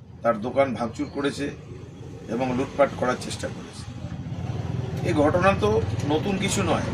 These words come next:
সারা পশ্চিমবঙ্গ জুড়ে তৃণমূল আসার পর থেকেই এই কালচার হয়েছে, তৃণমূলেরই কালচার। তোলাবাজি, সিন্ডিকেট, প্রমোটিং, বেআইনি, এগুলো সব তো ওদেরই কাজ। আর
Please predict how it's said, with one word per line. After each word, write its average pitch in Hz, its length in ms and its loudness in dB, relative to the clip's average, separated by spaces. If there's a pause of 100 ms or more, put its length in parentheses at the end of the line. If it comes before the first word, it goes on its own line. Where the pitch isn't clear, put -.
(140)
সারা 135 240 8
পশ্চিমবঙ্গ 165 540 2
জুড়ে 175 280 4
তৃণমূল 156 380 6 (1000)
আসার 175 360 6
পর 151 100 6 (100)
থেকেই 185 280 4 (140)
এই 151 120 6
কালচার 143 420 6
হয়েছে, 160 240 4 (100)
তৃণমূলেরই 160 480 6
কালচার। 170 380 6 (960)
তোলাবাজি, 143 500 10
সিন্ডিকেট, 143 560 4 (680)
প্রমোটিং, 135 420 4 (340)
বেআইনি, 139 320 8
এগুলো 113 300 -4
সব 190 280 2
তো 190 60 -4
ওদেরই 156 320 4
কাজ। 143 300 8 (760)
আর 113 120 4